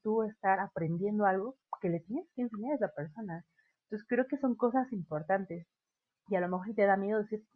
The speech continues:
"Es que no puedo o no sé hacerlo", tómalo y el Señor te va a capacitar.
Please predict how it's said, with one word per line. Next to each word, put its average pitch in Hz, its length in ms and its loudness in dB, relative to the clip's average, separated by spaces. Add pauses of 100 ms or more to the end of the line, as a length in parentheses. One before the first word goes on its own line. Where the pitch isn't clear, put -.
(120)
"Es 160 120 -20
que 214 100 -4
no 214 260 -2
puedo 220 300 0
o 185 80 -4
no 190 260 -2
sé 247 80 -8
hacerlo", 220 480 -2 (540)
tómalo 254 400 2
y 202 80 0
el 175 100 -2
Señor 190 300 -4
te 220 80 -6
va 196 100 0
a 185 60 -8
capacitar. 165 680 -10